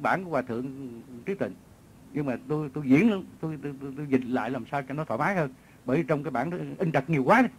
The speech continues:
lỗi rất, rất là nhiều, quý bác đọc không, không thể nào hiểu được.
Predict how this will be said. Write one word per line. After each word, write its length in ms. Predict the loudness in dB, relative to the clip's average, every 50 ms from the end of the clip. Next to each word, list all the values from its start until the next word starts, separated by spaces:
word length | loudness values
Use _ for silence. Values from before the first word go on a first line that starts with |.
| -20 -20 -20 -20 -20 -20 -20 -20 -20 -20 -20 -20 -18 -8
lỗi 240 | 0 4 6 6 6 6 2 -8 -14 -14 -8
rất, 240 | -2 -2 -2 -2 -2
rất 220 | 0 0 2 4 4
là 60 | 6
nhiều, 240 | 6 8 6 6 4 0 -4 -4 -6 -8 -8 -6
quý 100 | -4 0
bác 160 | 2 2 2
đọc 120 | 2 -2 -2 -2
không, 260 | -4 -4 -4 -6 -8 -8
không 100 | -6 -4
thể 120 | -4 -2
nào 140 | 0 0 0
hiểu 140 | -2 -2 -4
được. 140 | -4 -8